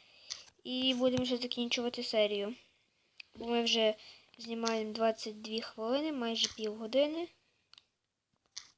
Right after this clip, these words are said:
Зараз. Так,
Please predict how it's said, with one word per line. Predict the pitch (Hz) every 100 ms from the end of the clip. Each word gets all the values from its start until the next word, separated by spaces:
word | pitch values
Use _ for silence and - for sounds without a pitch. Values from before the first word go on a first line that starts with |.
| _ _ _ _ _ _ _ _ _ _ _ _ _ _ _ _ _
Зараз. | 254 233 - - - - - - - - - - - - - - - - - _ _ _ _ _ _ _ _ _ _ _ _ _ _ _ _ _ _ _ - - - _ _ _ _ _ - - _ _ _ _ _ _ _ _ _
Так, | 247